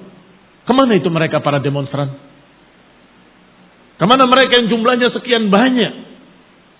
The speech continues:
Dua ribu orang. Bahkan ada yang berpendapat dua ribu dari Kufah, dua ribu dari Mesir, dua ribu dari Irak, yang berarti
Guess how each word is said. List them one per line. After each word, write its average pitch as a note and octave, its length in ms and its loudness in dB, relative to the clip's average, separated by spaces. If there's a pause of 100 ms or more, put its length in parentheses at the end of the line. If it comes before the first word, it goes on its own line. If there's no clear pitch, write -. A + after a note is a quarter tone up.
(720)
Dua G#3+ 160 6
ribu G3 240 4
orang. G3+ 400 -2 (1200)
Bahkan F#3 280 0
ada A3 160 2
yang G#3 120 0
berpendapat G#3+ 480 0
dua F#3+ 240 4
ribu A#3 240 -2
dari F#3 160 2
Kufah, F3+ 320 0
dua D#3+ 160 -2
ribu A3 200 -2
dari F#3 200 0
Mesir, G3 280 -2 (280)
dua F#3+ 120 4
ribu G#3 280 0
dari F#3 280 -2 (800)
Irak, G3 760 -4
yang D#3+ 120 -8
berarti C#3+ 360 -4